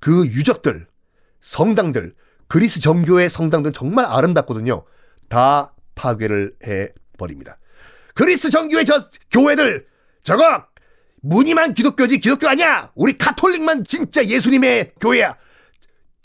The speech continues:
그리스 정교 교회들을 다 박살내버려!" 다 박살내버려요.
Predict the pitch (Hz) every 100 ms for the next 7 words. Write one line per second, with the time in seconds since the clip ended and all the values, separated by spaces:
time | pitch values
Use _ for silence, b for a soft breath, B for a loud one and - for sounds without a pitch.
0 | _ 190 302 302 285 302 220 302 302 233
1 | - 269 262 359 359 359 320 240 - _
2 | _ _ _ - 123 123 - _ _ _
3 | 98 - 107 92 95 87 - 92 73 62